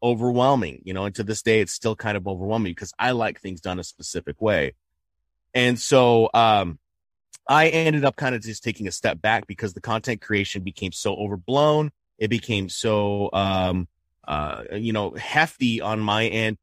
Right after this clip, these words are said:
And I was like, "I can't do this." And I'm, I'm creating more content that is bad than I'm creating content that is good.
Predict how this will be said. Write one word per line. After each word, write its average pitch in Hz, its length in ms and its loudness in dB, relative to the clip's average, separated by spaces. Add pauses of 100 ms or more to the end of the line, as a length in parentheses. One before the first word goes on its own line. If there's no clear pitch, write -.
(300)
And 117 160 0
I 120 180 2
was 120 140 -2
like, 107 160 -2
"I 104 60 -6
can't 143 420 -4
do 131 80 0
this." 131 160 0
And 107 80 -2
I'm, - 80 -6
I'm 107 180 -4
creating 135 720 0
more 113 360 2
content 110 720 -4 (320)
that 110 180 4
is 95 160 -4
bad 101 720 4
than 107 140 -4
I'm 104 100 -4
creating 104 380 -4
content 95 460 -8 (100)
that 92 180 0
is 90 220 -10 (100)
good. 73 400 -4